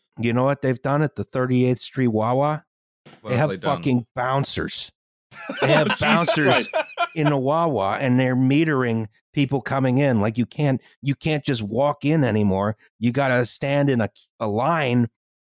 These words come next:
Speaker 1: in front of the Wawa. And, and I'm like, "Okay, th-, this is, we have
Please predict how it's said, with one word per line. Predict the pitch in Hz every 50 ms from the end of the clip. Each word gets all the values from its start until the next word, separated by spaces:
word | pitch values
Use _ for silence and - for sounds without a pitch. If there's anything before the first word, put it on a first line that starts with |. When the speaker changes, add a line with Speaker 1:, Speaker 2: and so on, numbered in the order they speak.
| _ -
Speaker 1:
in | 139 131
front | - - _ 156 156 156
of | 151
the | 143 143
Wawa. | 131 127 151 165 180 185 165 107 82 - - - - _ _ _ _ _ _ _ _ -
And, | 143 143 143 143 139 131 131 - _ _ _ _ _ _ _ _ _ _ _ _ _ _ _
and | 135 143 143
I'm | 143 143
like, | 147 135 131 - -
"Okay, | 147 139 - 151 135 120 110 104 - - _ _ _ _ _ _ -
th-, | - - - _ - - _ _ _ _ _ _ _ _ _ _ _ _ _ _
this | 262 262 - 277
is, | 220 165 151 - _ _ _ _
we | 151 143 156 220 262 262 226
have | 220 196 160 123